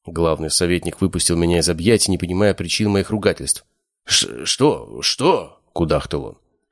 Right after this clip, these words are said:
Я схватилась за плечо, замычала и, подслеповато щурясь, вдруг рухнула на пол. Ноги меня не держали, как оказалось, а стояла я до этого только благодаря объятиям главного советника.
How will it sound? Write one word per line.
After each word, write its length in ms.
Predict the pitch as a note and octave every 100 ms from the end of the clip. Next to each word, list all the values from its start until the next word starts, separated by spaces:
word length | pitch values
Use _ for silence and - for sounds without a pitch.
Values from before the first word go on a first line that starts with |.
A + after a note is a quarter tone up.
| _
Я 200 | E2+ F2+
схватилась 560 | F2 - F2 F#2+ E2 D2
за 100 | E2
плечо, 440 | - D#2+ - F#2
замычала 680 | D2+ E2+ E2+ - A2+ F#2 D2+ - _ _ _ -
и, 220 | F#2+ F2
подслеповато 760 | - F2 - F2+ F#2+ G2 F2+
щурясь, 440 | E2+ - A2 F#2+ -
вдруг 280 | F#2+ F2+
рухнула 500 | E2+ G#2 A2+ G2 F#2
на 180 | F#2 F2
пол. 260 | - - - _ _ _ _ _
Ноги 420 | G#2 C3 A2 D#2
меня 220 | D#2+ F#2
не 120 | F#2 E2+
держали, 500 | F#2+ F2 B2 G#2 D2
как 200 | C2 D2+
оказалось, 580 | E2+ D2+ D2+ - - - _ _ _
а 80 | D2
стояла 460 | - E2 G2 E2+
я 120 | D2
до 100 | C#2
этого 280 | E2 D#2 D2+
только 320 | - F#2 D#2+
благодаря 460 | C#2+ D2 D#2+ E2 D#2+
объятиям 440 | D#2 F2+ E2 E2
главного 440 | D#2 F2 D#2+ D#2+ D2
советника. 640 | - D#2 B1 D2+ - -